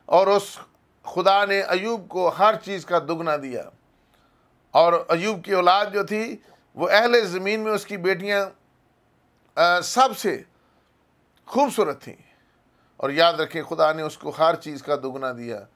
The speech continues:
ये है रास्तबाज शख्स की निशानी। सब कुछ लुट जाने के बाद भी वो क्या कहता है, "खुदावंद ने दिया, खुदावंद ने लिया, खुदावंद का नाम मुबारक हो।" और अपनी बीवी के लिए भी, अ,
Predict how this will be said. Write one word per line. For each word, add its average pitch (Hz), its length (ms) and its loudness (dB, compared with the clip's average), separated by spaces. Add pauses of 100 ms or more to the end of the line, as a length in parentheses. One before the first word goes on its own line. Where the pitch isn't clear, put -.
(500)
ये 208 180 -2
है 190 200 0
रास्तबाज 160 480 4
शख्स - 300 -6
की 147 120 -14
निशानी। 123 480 -12 (1160)
सब 196 280 2
कुछ 196 160 -4
लुट 214 240 2
जाने 202 320 4
के 233 100 -2
बाद 220 260 4
भी 247 160 -10
वो 233 140 -4
क्या 196 160 2
कहता 160 280 -2
है, 147 60 -2
"खुदावंद 190 440 0
ने 185 100 -6
दिया, 175 260 0
खुदावंद 175 440 0
ने 165 40 -8
लिया, 160 220 -4
खुदावंद 151 440 -2
का 139 100 -6
नाम 135 220 -6
मुबारक 123 440 -6
हो।" - 240 -20 (840)
और 135 80 2
अपनी 165 240 0
बीवी 208 340 -2
के 226 140 -4
लिए 214 160 -8
भी, 196 200 -12
अ, - 100 -20